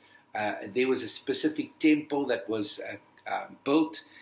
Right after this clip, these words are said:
uh, in honor of Diana of the Ephesians. Um, she was called the Queen of Heaven,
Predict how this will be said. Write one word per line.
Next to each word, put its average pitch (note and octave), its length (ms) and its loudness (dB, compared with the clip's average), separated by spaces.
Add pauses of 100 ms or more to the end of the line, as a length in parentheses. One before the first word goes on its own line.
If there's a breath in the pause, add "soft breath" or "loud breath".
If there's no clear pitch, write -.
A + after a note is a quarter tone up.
(240 loud breath)
uh, A2 140 -4
in A#2 240 -8
honor C#3 240 4
of A2+ 380 0
Diana A#2 420 2
of C3 180 -2
the B2+ 80 0
Ephesians. E3 760 -2 (420 soft breath)
Um, G#2 240 -6
she - 160 -2
was A#2 140 -4
called C3 280 0
the A#2 80 0
Queen C#3 340 2
of A#2 120 -2
Heaven, C#3+ 480 -2